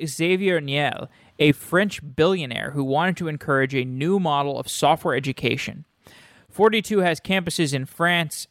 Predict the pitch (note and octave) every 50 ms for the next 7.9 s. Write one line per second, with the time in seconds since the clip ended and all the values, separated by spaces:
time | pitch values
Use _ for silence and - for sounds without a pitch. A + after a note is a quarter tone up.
0 | _ - E3 D#3+ D3 - F3+ F3 D#3+ D#3 - D#3+ C#3+ C3+ C3 C3+ B2+ B2 A#2+ A2
1 | - - - _ _ _ _ _ - - - - - - - - _ _ - C#4
2 | D4+ C#4+ G3+ A#3 A#3+ A3 F3+ D3+ C3+ B2+ C#3+ E3+ G3 G3 F#3+ F3 D3 C#3+ D3 D3+
3 | D#3 D#3+ E3 D3+ - - D#3+ D3 D3 C#3 C3 C3 - - - C#3 B2+ C#3 - -
4 | - F3 F#3 F#3+ F3 E3 - - D#3 C#3 C3 B2+ B2+ A#2+ A#2 C3+ B2+ - - -
5 | - - - - - C#3 - - D3 C3+ - C#3+ - - - A3+ B3 A3+ A3+ F#3+
6 | - F3+ D#3+ - E3 E3 E3 D#3+ D#3 - - - D3+ C#3 C#3 C#3+ D#3 F3 F#3+ -
7 | _ - E3+ D#3 D3+ D3+ D3 - D3 C3 C#3+ F3 D#3+ - - - - D#3+